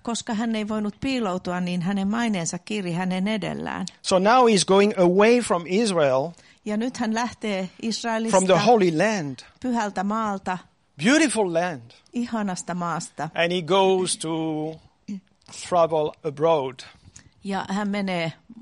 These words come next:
Speaker 1: ulko-, ul-, ulkomaille, muualle.
Speaker 2: And this woman
Speaker 1: Ja tämä nainen
Speaker 2: hear about his coming here.
Speaker 1: kuulee hänen tulostaan sinne.
Speaker 2: Maybe she heard the word of Jesus.
Speaker 1: Ehkä hän kuuli Jeesuksen
Speaker 2: "Come
Speaker 1: puheen,
Speaker 2: unto me."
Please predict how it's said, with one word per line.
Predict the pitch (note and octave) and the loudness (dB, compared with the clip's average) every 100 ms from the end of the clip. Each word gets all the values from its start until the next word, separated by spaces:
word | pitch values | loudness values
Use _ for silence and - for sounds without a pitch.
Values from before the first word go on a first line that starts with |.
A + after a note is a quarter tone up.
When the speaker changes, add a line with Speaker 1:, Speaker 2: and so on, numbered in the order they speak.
| - - | -20 -10
Speaker 1:
ulko-, | G#3+ A#3 - - | -6 -6 -8 -12
ul-, | - G#3+ G#3 - - | -10 -8 -8 -10 -10
ulkomaille, | G#3 G3+ G3 F#3+ F#3 F#3 G3+ | -8 -6 -6 -4 -4 -6 -6
muualle. | G3 F#3 F3 F3 - _ _ _ _ | -6 -4 -6 -8 -10 _ _ _ _
Speaker 2:
And | D3+ | -2
this | D3 F3 - | 2 2 0
woman | E3 G#3 D#3+ B2 C3 _ - | 0 0 -2 -8 -12 _ -10
Speaker 1:
Ja | G3+ | -6
tämä | C4 B3+ A#3 | -2 -2 0
nainen | A#3+ G#3 D#3 D3+ E3 - - | -2 -2 -4 -6 -8 -12 -4
Speaker 2:
hear | F3 D#3 | 0 0
about | C#3+ C3+ C3+ B2+ - - _ _ _ | -2 -4 -4 -6 -14 -20 _ _ _
his | C3+ - | -8 -6
coming | D3 C3 A#2+ B2 - | -4 -6 -10 -18 -16
here. | C#3 | -10
Speaker 1:
kuulee | D4 C4+ G3 E3+ F3+ F#3+ | -6 -4 -4 -4 -6 -6
hänen | A#3 A3 G#3+ | -4 -4 -4
tulostaan | C#4 C4+ D3 - D3+ - F3+ | -4 -4 -4 -6 -8 -8 -6
sinne. | - F3 D3 F#3+ | -6 -6 -4 -2
Speaker 2:
Maybe | D4 D#4 C4+ | -2 -2 -2
she | A#3+ F#3+ | -2 -2
heard | G3+ F#3+ F3 - _ - - | 2 2 0 -6 _ -20 -10
the | F3+ F#3 | -4 0
word | G3 G3+ | 2 2
of | F#3 D#3+ | 0 -4
Jesus. | A3 G#3+ C3 - - _ - | -6 -6 -6 -8 -8 _ -8
Speaker 1:
Ehkä | B3+ - B3+ | -8 -4 -4
hän | B3 | -4
kuuli | - E4+ A#3+ F#3 | -4 -4 -2 -2
Jeesuksen | G3 F#3+ G3 - G3 G3 | -2 -4 -6 -8 -6 -6
Speaker 2:
"Come | - - - | -8 -20 -8
Speaker 1:
puheen, | B3+ F3 F3+ F3+ | 2 4 4 0
Speaker 2:
unto | F3 F#3+ | -2 -4
me." | F3 G3+ D3+ | -4 -4 -6